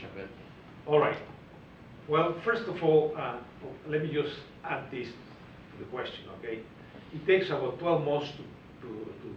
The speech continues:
Speaker 2: put the plant together, all the equipment, to assemble it. Twelve months. Design, between design and, uh, cutting and fitting and welding, uh, plus the engineering, of course. And then, uh, buying the instrumentation,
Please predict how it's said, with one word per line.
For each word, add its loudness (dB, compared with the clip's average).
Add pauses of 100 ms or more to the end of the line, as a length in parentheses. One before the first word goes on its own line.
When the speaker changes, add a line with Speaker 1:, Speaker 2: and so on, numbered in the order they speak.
(140)
Speaker 2:
put 2
the -6
plant -2
together, -10 (140)
all -4
the -6
equipment, -8 (840)
to -8
assemble -4
it. -16
Twelve 0
months. -4 (380)
Design, 2
between -10
design -2 (480)
and, -2
uh, 0 (240)
cutting 2
and -6 (120)
fitting -2 (120)
and -8
welding, 4 (760)
uh, -8
plus 4
the 2
engineering, 0
of -12
course. -10 (1040)
And -8
then, 4
uh, -4
buying 2
the -2
instrumentation, 2